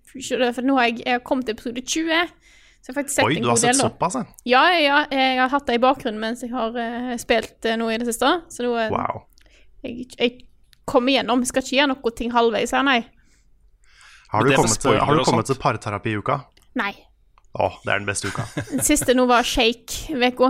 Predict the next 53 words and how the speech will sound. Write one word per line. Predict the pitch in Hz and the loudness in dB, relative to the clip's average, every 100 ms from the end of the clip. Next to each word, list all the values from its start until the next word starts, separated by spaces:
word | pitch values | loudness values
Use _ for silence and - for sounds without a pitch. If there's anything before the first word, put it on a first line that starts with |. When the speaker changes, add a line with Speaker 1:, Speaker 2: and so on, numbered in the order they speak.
| 247 | 2
Speaker 1:
Dubai-veka. | 233 247 220 214 233 247 202 - - _ _ _ _ - | 2 2 2 0 2 2 0 -6 -20 _ _ _ _ 0
Speaker 2:
Ja, | 101 104 | 2 2
OK, | 104 92 87 | 0 -6 -10
ok. | 85 90 - | -12 -16 -10
Speaker 1:
Ja. | - 247 - _ _ _ _ _ _ _ _ - - - _ | -8 -8 -10 _ _ _ _ _ _ _ _ -20 -20 -20 _
Speaker 3:
Men | 120 | -4
det | 143 | -2
er | |
morsomt | 165 170 | 0 -2
det | 165 | -2
med | 160 | -2
spoilere, | - 123 107 110 131 | -2 -2 0 0 -2
og | 147 | -2
ikke | - | -6
få | 110 120 117 | -4 -2 -2
spoilet | - 117 101 104 | -4 -4 -2 -4
slutten | 98 - 104 | -8 -10 -10
på | 110 | -4
Paradise | 104 92 95 98 - | -4 -2 -4 -6 -8
Hotel | 107 98 90 | -10 -10 -8
og | |
sånt. | 143 156 - _ | -8 -8 -14 _
Jeg | - | -10
synes | 131 - | -8 -6
det | |
er | 143 | -6
litt | 151 | -4
kult | 131 113 131 | -8 -8 -12
med, | 139 143 | -12 -10
med | 131 | -8
disse | 123 135 | -6 -6
ekkokamrene | - - 104 104 101 101 110 | -10 -10 -8 -6 -6 -6 -6
på | - 139 | -6 -6
nett. | 180 - - _ _ - | -6 -10 -20 _ _ -4
Det | |
er | - 202 | -2 -2
ingen | 170 117 175 | -2 -2 -2
i | 302 | -2
mine | 202 147 | -2 0
kretser | 175 147 147 - | -2 -2 -4 -4
som | |
snakker | 160 160 - 131 | -4 -6 -2 -2
om | |
Paradise | 120 110 110 110 | 0 0 -2 -4
Hotel, | 123 123 117 - | -2 -4 -4 -4
bortsett | 143 - - 165 | -4 0 0 2
fra | 185 | 4
dere | 156 135 151 | 6 6 2
to. | 208 - - _ _ _ | -2 -4 -10 _ _ _
Speaker 2:
Ja. | 147 143 | 2 4
Speaker 3:
Dere | 139 | 4
er | |
de | 160 | 4